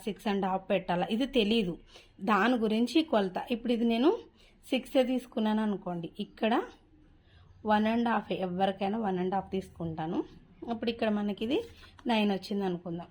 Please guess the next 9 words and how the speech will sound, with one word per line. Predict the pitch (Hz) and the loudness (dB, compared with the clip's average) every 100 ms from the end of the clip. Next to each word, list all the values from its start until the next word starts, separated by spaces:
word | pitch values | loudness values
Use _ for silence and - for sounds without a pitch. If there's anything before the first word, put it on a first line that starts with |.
| - | -6
నేను | 214 214 | -2 0
చెప్పే | 196 208 208 | 0 -2 -2
కొలత | 202 202 185 | -2 -2 -2
ఇది, | 170 | -4
ఇప్పుడు | 180 190 | -2 -4
అర్థమవుతుంది | 170 190 190 185 190 180 | -2 -2 -4 -4 -8 -8
అనుకుంటున్నా. | 175 - 170 175 349 247 | -8 -10 -10 -6 -6 -8
ఇక్కడ | - 185 277 - - - - - 233 | -6 -2 -2 -4 -18 -20 -20 -4 0
నైన్ | 214 | 2